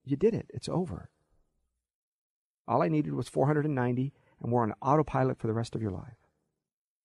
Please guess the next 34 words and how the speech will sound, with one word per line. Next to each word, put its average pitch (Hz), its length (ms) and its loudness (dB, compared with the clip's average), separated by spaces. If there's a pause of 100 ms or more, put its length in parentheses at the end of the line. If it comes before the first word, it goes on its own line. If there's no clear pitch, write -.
(440)
Maybe 202 220 0
your 165 100 8
number's 135 280 4
a 101 80 0
hundred 135 260 2
thousand, 135 300 4
maybe 117 200 2
it's 110 120 -2
a 110 40 -4
million. 98 260 0
I 104 100 4
don't 107 100 -2
know. - 100 -6
It - 60 -8
doesn't 98 240 -4
matter. - 240 -12 (200)
Whatever 120 240 6
it 110 60 6
is, 107 140 4
it 104 80 -4 (160)
is. - 140 -16 (1800)
So 160 160 2
for 139 140 2
him, 202 200 4
I 139 80 4
said, 127 260 0 (680)
"All 190 200 2
you're 196 160 6
doing 139 280 2
is 117 120 0
making 123 320 0
your 107 100 2
brokers 110 560 0
wealthy. - 440 -10